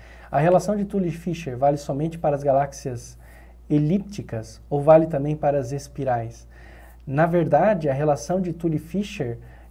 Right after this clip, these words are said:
ela vale para as galáxias espirais, tá? Tá, Túlio? Para as galáxias elípticas, a gente tem uma relação semelhante que é a de Faber-Jackson, tá?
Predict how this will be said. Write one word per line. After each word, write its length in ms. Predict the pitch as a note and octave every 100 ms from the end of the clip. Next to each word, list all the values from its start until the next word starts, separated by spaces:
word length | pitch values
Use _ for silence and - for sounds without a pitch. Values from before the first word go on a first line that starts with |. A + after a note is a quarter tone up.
| -
ela 580 | C3+ C#3+ D3+ D3+ C#3+ C#3
vale 460 | B2+ C#3+ E3+ F3+
para 300 | F#3 E3 E3
as 60 | E3
galáxias 540 | D3+ D#3 E3+ - C#3+
espirais, 640 | D#3 - G3 E3 C3+ A#2+
tá? 680 | - B2+ C3+ C3+ B2+ A#2 A2+ A#2 - - - B2 - -
Tá, 140 | C#3
Túlio? 280 | - C3+ - - - - -
Para 160 | - F#3
as 100 | G#3+
galáxias 600 | G3+ F#3 F3+ - D#3+ C#3+
elípticas, 560 | D3+ D#3 F#3+ - C#3 C3+
a 80 |
gente 160 | C3+ D#3+
tem 120 | D#3+
uma 140 | D#3+ D3+
relação 440 | D#3 C#3+ - D#3+
semelhante 600 | - D#3 C3+ C#3+ F3+ -
que 100 | -
é 40 |
a 40 | D3
de 100 | C#3+
Faber-Jackson, 880 | - D#3+ E3 D#3 C3 D3 - - - - - -
tá? 220 | B2+ D#3+